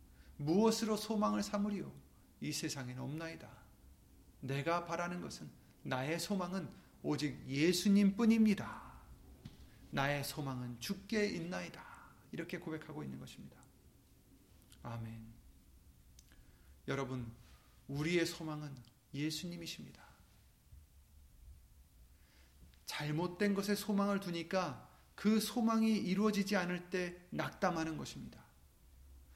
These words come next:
그 소망이 이루어지지 않을 것 같으니까 좌절하는 것입니다. 그런데 여러분,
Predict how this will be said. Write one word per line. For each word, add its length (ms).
그 220
소망이 500
이루어지지 420
않을 220
것 120
같으니까 760
좌절하는 640
것입니다. 480
그런데 280
여러분, 420